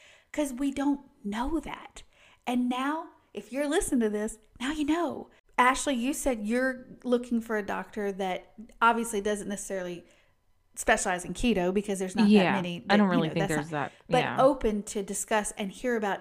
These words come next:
Speaker 1: your experience and how in your history with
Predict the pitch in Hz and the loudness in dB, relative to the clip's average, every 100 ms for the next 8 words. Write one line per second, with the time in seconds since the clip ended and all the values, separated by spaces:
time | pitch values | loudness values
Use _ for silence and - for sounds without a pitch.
0 | - 196 190 202 208 - - - 208 175 | -8 -10 0 2 2 -2 -8 -10 -8 -8
1 | 175 180 196 180 202 185 180 - 202 185 | -10 -12 -12 -12 -8 -8 -10 -8 -4 0
2 | 196 208 - 202 - - 165 170 170 180 | 2 0 -4 -6 -4 -6 -10 -10 -8 -8